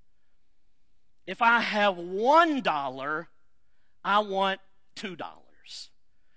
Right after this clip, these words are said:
If I have one million dollars, I want two million dollars. I-, if that is my drive, i-, if that is what I'm driven by,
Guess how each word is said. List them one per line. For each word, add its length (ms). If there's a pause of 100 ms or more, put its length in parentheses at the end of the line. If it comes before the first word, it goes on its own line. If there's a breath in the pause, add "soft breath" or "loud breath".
(240)
If 180
I 140
have 240
one 360
million 520
dollars, 480
I 80
want 260
two 320
million 380
dollars. 440 (220 loud breath)
I-, 120
if 260
that 320
is 340
my 220
drive, 880 (260 soft breath)
i-, 60
if 260
that 260
is 160
what 220
I'm 240
driven 680
by, 300